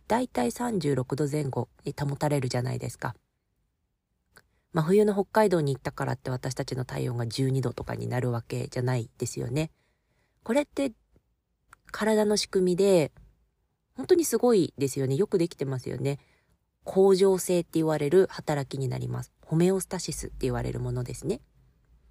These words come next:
これは、まあ、どんな食べ物を食べたとしても、まあ、一定の期間、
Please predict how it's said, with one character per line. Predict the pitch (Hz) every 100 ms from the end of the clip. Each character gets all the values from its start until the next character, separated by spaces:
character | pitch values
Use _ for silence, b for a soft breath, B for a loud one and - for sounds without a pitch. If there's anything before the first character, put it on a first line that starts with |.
| _ _ _ -
こ |
れ | 262
は、 | 269 285
ま | 208
あ、 |
ど | 247
ん |
な | 277
食 | - 165
べ | 165
物 | 165 147
を |
食 | 135 156
べ | 151
た | 135
と | - 131
し |
て | - 147
も、 | 160 185 170 139 b b b -
ま | 175
あ、 |
一 | 170 -
定 | 190
の | 190
期 | 190 -
間、 | 226 185 139